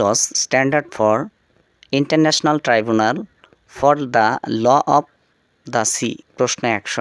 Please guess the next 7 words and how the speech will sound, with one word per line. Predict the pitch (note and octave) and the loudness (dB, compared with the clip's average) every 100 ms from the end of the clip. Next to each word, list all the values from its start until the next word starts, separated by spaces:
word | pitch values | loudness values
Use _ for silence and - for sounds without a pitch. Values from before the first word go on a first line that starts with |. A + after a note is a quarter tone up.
| G#2+ | -2
আটচল্লিশ, | G#2 - A#2 A#2+ C3+ - - A2 | -2 0 2 2 0 -4 -4 0
বাংলাদেশে | G#2+ G#2+ G#2 - A#2+ | 2 0 0 -2 -2
প্রাপ্ত | C3+ C3 - C#3+ C3 | -2 -2 -2 0 0
মাছসমূহ | G#2+ - - A2+ A2 A#2 A#2+ | 0 -2 -2 -2 -2 -4 -2
কয়টি | C3+ C3+ - C3+ | -2 -2 -2 -4
উৎস | C3+ - C#3+ C3 | -4 -4 -4 -4
থেকে | A#2 | -4